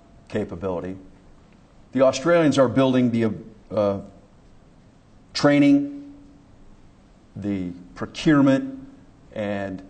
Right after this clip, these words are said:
the interoperability with other nation states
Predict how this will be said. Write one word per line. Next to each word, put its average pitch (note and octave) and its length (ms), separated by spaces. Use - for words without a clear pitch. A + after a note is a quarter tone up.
the A#2 100
interoperability B2 1000
with G#2 280
other C3 220
nation A#2+ 400
states F#2+ 500